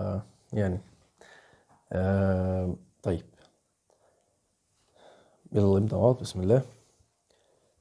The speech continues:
ال force due to a magnetic field acting، acting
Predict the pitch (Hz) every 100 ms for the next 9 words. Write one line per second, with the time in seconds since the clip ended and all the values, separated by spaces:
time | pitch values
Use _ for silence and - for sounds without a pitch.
0 | - 107 - 175 - - 117 143 147 160
1 | - 107 104 117 135 - 127 170 170 _
2 | _ _ _ _ _ _ _ _ _ _
3 | 156 160 - 98 87 - _ _ _ _
4 | _ _ _ _ _ - 139 - 101 90